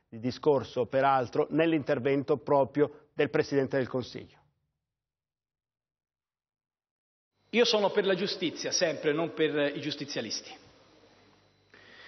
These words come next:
Speaker 2: Io credo nei tribunali, non nei tribuni. Io rispetto le sentenze dei giudici, non le veline che violano il segreto istruttorio. Un avviso di garanzia,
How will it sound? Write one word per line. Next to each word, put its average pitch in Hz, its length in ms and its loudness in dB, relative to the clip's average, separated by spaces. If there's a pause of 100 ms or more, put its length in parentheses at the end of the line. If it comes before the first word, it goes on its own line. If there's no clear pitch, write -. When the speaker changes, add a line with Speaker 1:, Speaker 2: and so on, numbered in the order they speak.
(380)
Speaker 2:
Io 247 180 4
credo 220 260 4
nei 214 180 2
tribunali, 202 560 0 (220)
non 185 220 0
nei 175 160 0
tribuni. 143 720 -2 (1300)
Io 233 180 6
rispetto 262 520 4
le 226 100 6
sentenze 226 840 2
dei 208 200 4
giudici, 160 840 0 (400)
non 226 280 4
le 202 100 4
veline 185 440 2
che 170 140 0
violano 170 520 2
il 165 100 -2
segreto 147 380 0
istruttorio. 120 560 -8 (920)
Un 285 180 4
avviso 311 480 2
di 277 160 0
garanzia, 240 720 2